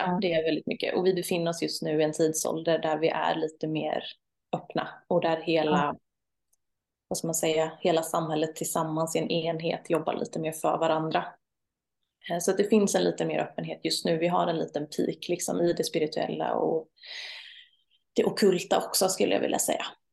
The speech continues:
Speaker 2: Men jag tycker man kan se det, och jag vet inte om det är omständigheter som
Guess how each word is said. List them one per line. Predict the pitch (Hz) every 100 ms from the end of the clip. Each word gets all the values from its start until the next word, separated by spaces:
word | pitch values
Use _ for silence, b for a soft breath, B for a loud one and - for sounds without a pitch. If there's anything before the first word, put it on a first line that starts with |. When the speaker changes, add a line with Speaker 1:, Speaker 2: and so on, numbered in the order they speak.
| _ _ _ _ _ _
Speaker 2:
Men | 226
jag | 233
tycker | 285 285
man | 277
kan | 262 233
se | 220 262 277
det, | 185
och | 175
jag | 196
vet | 220
inte | 254 233
om | 180
det | 180 175
är |
omständigheter | 175 185 170 175 175 175 175 - 175 165 160 b b b b _ _ _ _ _
som | - - 233